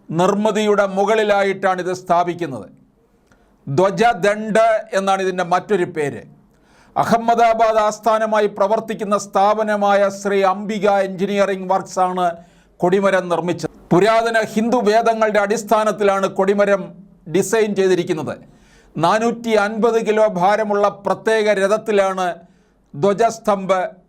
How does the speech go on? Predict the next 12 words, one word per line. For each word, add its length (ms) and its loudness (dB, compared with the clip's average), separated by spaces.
അയോധ്യയിലെത്തിച്ചത്. 960 -2
ഒരു 200 0
ക്ഷേത്രത്തിൻ്റെ 680 0
പ്രധാന 480 0
ആകർഷണമാണല്ലോ 960 0
കൊടിമരം. 480 -2
പ്രപഞ്ചത്തെ 640 0
ശ്രീകോവിലുമായി 920 0
ബന്ധിപ്പിക്കുന്നതാണ് 960 -2
കൊടിമരമെന്ന് 720 0
പറയുന്നു. 420 0
ക്ഷേത്രത്തിലെത്തുന്നവർക്ക് 1160 0